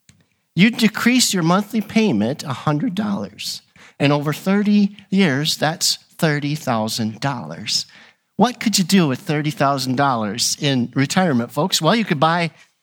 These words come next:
seven thousand three hundred, uh, thirty-four medium Dairy Queen Blizzards. You could play eight hundred eighty-three rounds of golf with a cart.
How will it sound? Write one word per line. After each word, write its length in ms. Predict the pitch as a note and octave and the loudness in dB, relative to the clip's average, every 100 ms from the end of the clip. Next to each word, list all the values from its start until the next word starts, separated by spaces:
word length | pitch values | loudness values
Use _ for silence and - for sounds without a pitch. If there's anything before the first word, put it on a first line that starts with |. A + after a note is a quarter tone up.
| _ _ | _ _
seven 380 | - G#3 B3 C4 | 2 2 2 2
thousand 560 | G#3+ F#3 E3+ G3 G#3+ - | 2 2 2 2 0 0
three 240 | F#3 A#3 | 2 4
hundred, 540 | G#3+ G3+ F#3+ G3 A3+ - _ _ _ _ _ | 6 4 2 0 0 -10 _ _ _ _ _
uh, 180 | D#3+ D3 | 2 2
thirty-four 680 | - F#3 G3+ G3 F3+ F3+ | 2 2 4 2 0 2
medium 460 | F3+ E3 E3 F3 E3 | 2 2 2 2 2
Dairy 240 | D#3+ D#3 | 0 0
Queen 300 | D3 D#3+ D3 | -2 0 0
Blizzards. 580 | C3+ C3 A#2 A2 G2+ - - _ _ _ _ _ _ _ _ _ _ - - - _ _ _ | 0 -2 -2 -2 -4 -6 -10 _ _ _ _ _ _ _ _ _ _ -20 -20 -20 _ _ _
You 100 | F3+ | 2
could 140 | G3+ | 2
play 320 | - G3 D#3+ D#3 | 4 2 2 0
eight 240 | F3+ B3 A3 | 0 2 4
hundred 500 | G#3+ G#3+ F#3+ F#3+ G3 | 4 4 4 2 2
eighty-three 540 | F#3+ G#3 G3+ - F#3+ | 2 4 4 4 4
rounds 360 | D3+ D#3+ D#3+ F#3+ | 4 2 2 -2
of 160 | D#3 | -2
golf 400 | D3+ B2+ C3+ - | 0 0 -2 -4
with 160 | D3 F3 | -4 -4
a 60 | |
cart. 480 | - A#2 G#2 - - | -2 -2 -2 -6 -8